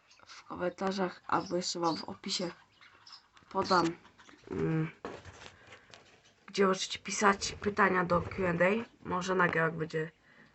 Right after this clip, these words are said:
chociaż dziesięć pytań. Gdzieś sobie siądę i coś. I coś tam poopowiem. Poodpowiadam, jak będę umiał na te pytania wasze.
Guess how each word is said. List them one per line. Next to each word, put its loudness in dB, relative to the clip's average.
chociaż -4
dziesięć -6
pytań. 0
Gdzieś -10
sobie 0
siądę 0
i -16
coś. -6
I -18
coś -8
tam -8
poopowiem. -2
Poodpowiadam, -2
jak -6
będę 2
umiał 2
na -4
te -6
pytania -2
wasze. -2